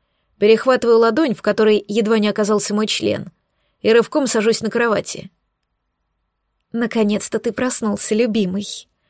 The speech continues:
мурлычет та, кого здесь быть не должно.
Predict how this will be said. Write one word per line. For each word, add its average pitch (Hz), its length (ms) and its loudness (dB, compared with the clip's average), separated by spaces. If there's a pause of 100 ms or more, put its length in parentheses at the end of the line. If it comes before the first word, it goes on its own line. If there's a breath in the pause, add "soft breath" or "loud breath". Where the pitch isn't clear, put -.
(400)
мурлычет 233 600 2
та, 285 140 2
кого 220 300 4
здесь 208 460 -2
быть 220 400 -4
не 220 140 -2
должно. 208 560 -2